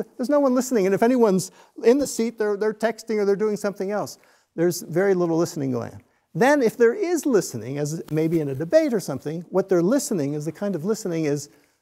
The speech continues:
listening to, in order to immediately refute or contradict what the other side is saying. That's a kind of listening, but it's not the kind of listening I'm talking about.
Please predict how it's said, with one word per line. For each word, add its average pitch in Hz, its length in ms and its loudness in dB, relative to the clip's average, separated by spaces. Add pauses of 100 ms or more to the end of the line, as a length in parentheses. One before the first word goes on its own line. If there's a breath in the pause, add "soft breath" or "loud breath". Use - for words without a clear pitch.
(120 soft breath)
listening 233 760 2 (1080)
to, 190 440 2
in 175 120 0
order 190 260 4
to 185 160 -2
immediately 180 480 0
refute 180 640 -2
or 143 80 -6
contradict 156 640 -6
what 131 100 -8
the 135 100 -6
other 131 160 -4
side 120 280 -8
is 113 80 -12
saying. 120 240 -12 (840)
That's 220 160 -4
a 285 60 -6
kind 254 260 0
of 190 80 0
listening, 147 420 2
but 170 260 -2 (140)
it's - 140 -20
not 202 160 0
the - 80 -14
kind 175 160 -6
of 156 80 -4
listening 160 320 -4
I'm 160 140 -2
talking 123 300 -4
about. 113 240 -12